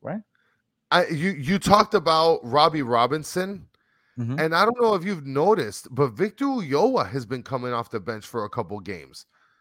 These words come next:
Speaker 2: So I feel like, and, and I don't know if I'm out of box, out of the box by saying this, but I feel like Tata likes Victor Ulloa. Like, he's been plugging him in for, like, the last five, ten minutes of a game.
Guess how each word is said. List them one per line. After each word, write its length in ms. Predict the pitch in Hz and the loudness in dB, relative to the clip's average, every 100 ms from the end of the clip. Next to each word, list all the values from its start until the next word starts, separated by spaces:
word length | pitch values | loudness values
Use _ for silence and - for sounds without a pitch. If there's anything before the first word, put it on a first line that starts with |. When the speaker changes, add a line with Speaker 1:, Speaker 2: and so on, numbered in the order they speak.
| _ _ _ - | _ _ _ -16
Speaker 2:
So 160 | - - | -10 0
I 100 | 180 | 0
feel 360 | - 226 285 | 0 -2 -2
like, 340 | 247 147 139 - | 0 0 -2 -8
and, 200 | - 156 - | -4 -4 -4
and 180 | 143 143 | -10 -8
I 140 | 123 | -6
don't 180 | 160 233 | -6 -6
know 160 | 226 202 | -6 -6
if 160 | 175 | -4
I'm 160 | 147 139 | -4 -2
out 120 | 143 | -2
of 140 | 120 90 | -2 -2
box, 500 | 120 180 - - - | -2 -2 -4 -12 -4
out 160 | 120 139 | -2 0
of 60 | |
the 80 | 123 | -2
box 340 | 104 117 165 - | -2 0 -2 -2
by 160 | 110 | -10
saying 440 | 104 139 180 175 107 | -6 -4 -4 -6 -10
this, 260 | 95 101 _ _ _ _ | -12 -14 _ _ _ _
but 240 | 101 95 135 | -8 -4 0
I 120 | 135 | 0
feel 280 | 139 - 170 | -2 -2 -2
like 200 | 254 240 | 0 -2
Tata 360 | 190 202 - - | -4 -6 -6 -10
likes 400 | 135 143 202 - | -10 -10 -12 -12
Victor 320 | 123 180 - | -10 -10 -6
Ulloa. 500 | 175 147 127 180 233 | -6 -2 0 0 0
Like, 180 | 117 110 | -2 -4
he's 180 | 127 123 | -8 -6
been 160 | 208 226 | -6 -6
plugging 460 | 202 226 202 202 | -2 -2 -2 -6
him 240 | 175 185 156 | -6 -6 -4
in 220 | 202 202 | -6 -8
for, 140 | - | -6
like, 220 | 117 113 | -4 -4
the 80 | - | -4
last 380 | 104 101 107 - | -4 -2 -2 -6
five, 280 | - 92 98 | -10 -8 -8
ten 220 | - 110 | -10 -10
minutes 280 | 101 104 104 | -8 -10 -8
of 100 | 101 | -8
a 80 | 95 | -8
game. 400 | 85 110 110 87 | -8 -8 -8 -12